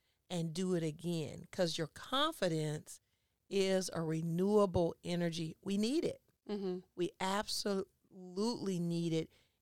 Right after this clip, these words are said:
Speaker 1: in life. Um, but knowing that it will be hit, it will be, it's gonna be challenged. <laughs> Um, you're going to have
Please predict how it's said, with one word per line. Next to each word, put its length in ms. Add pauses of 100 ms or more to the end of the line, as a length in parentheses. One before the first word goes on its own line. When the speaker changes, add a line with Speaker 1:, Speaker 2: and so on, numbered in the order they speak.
Speaker 1:
in 260
life. 500 (360)
Um, 600 (320)
but 200
knowing 420
that 120
it 100
will 140
be 140
hit, 480
it 160
will 220
be, 480 (380)
it's 140
gonna 220
be 140
challenged. 840
<laughs> 120 (800)
Um, 720
you're 220
going 400
to 100
have 460